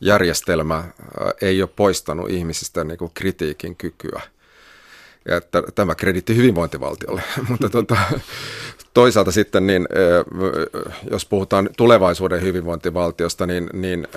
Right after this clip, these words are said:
miksi sen pitäisi olla samanlainen kuin, ö, menneisyyden hyvinvointivaltio? Menneisyyden hyvinvointivaltio keskittyi siihen, että suuret ma-,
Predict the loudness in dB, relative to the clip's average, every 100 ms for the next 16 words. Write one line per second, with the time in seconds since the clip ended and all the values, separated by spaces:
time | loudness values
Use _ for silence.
0 | -16 -14 -4 -4 -2 -4 -2 0 -2 0
1 | 0 2 2 2 0 -2 -6 -4 -6 -6
2 | -10 -16 -14 -12 -8 -2 2 2 0 -2
3 | -4 -4 -4 -4 -4 -6 -6 -4 -4 -2
4 | 0 2 2 2 2 2 2 2 0 0
5 | 0 0 -2 0 0 -2 -8 -4 -2 0
6 | -4 -6 -2 0 0 0 0 0